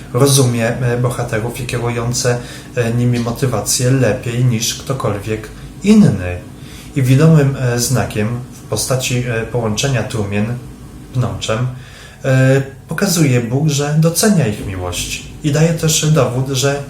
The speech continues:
nie karze ludzi za czyny i zachowania, które wynikają nie ze złej,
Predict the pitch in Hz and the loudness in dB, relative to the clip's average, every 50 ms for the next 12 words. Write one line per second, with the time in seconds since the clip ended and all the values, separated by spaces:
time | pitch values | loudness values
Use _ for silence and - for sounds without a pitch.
0 | - - - - 175 185 180 - - 208 208 202 165 151 143 127 123 127 135 131 | -14 -8 -4 -2 -2 -2 -2 -2 0 2 2 4 4 2 2 2 2 2 2 2
1 | 127 131 131 131 135 139 - 120 113 107 107 104 - - - 110 113 113 113 117 | 2 2 2 0 0 -2 -2 -2 -2 -2 -2 -2 -2 -2 -2 -2 -4 -4 -4 -6
2 | 120 - - - - - 156 131 123 131 123 - 127 113 107 107 104 107 113 110 | -6 -8 -10 -14 -6 -2 -2 0 0 0 -2 -2 -2 -2 -2 -2 -2 -2 -4 -4
3 | 110 - - 127 123 123 127 127 127 - - - - - - - 151 156 156 160 | -6 -8 -8 -2 0 2 2 0 0 -4 -10 -14 -16 -18 -8 0 4 6 6 6
4 | 156 - 160 160 165 165 175 196 208 226 226 208 165 151 - 147 135 123 123 123 | 6 6 4 4 4 4 4 2 2 2 2 2 2 0 0 -2 -2 -2 -2 -2
5 | 127 127 127 127 127 127 | 0 0 0 0 0 0